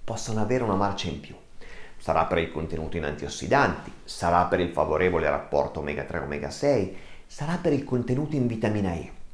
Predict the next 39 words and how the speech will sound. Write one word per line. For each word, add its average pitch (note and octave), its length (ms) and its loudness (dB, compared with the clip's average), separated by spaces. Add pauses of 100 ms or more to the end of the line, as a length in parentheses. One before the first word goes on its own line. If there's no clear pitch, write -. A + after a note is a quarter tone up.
(520)
Oh, - 360 -2
sarà F#2 340 4
quel F2+ 180 0
che - 80 -6
sarà, G#2 420 -2 (260)
ma - 120 -2
sta - 180 0
di F#2+ 120 4
fatto D2+ 340 -2
che D#2 80 -6
sembrano D#2+ 380 -6
davvero A2 640 2
la G#2+ 80 4
star - 560 2
della D#2+ 240 2
frutta - 320 -4
secca - 380 -6
a - 20 -4
guscio. - 400 -10 (100)
Ma, E3+ 340 -8 (200)
ma F#3 100 2
perché - 600 0
questo - 260 2
effetto - 400 -6
così C2 200 -6
potente? - 640 -10
Beh, - 160 6
una E3+ 180 4
delle F3+ 260 4
ragioni F#3+ 340 4
potrebbe G#2 420 0
essere F2+ 300 -2
il G2+ 100 2
loro F3 180 2
effetto F#3+ 460 -2
sul A#2+ 260 -4
colesterolo A#2+ 540 2
circolante, - 840 -6
multisfaccettato E3 1400 -2